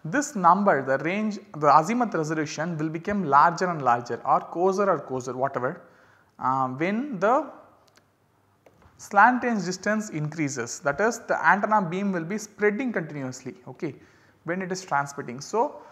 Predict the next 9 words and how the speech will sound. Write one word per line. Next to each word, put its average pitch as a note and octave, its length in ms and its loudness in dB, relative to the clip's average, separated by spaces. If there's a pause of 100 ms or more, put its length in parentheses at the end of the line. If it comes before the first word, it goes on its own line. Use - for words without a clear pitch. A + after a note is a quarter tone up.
(200)
whatever F#3 500 6
objects F#3 760 0 (400)
that E3 200 -2
fall F#3+ 320 2
within, F#3 340 -4
like, E3+ 300 -4
one F3 260 0
full G#3 300 -8
beam, F3+ 460 -8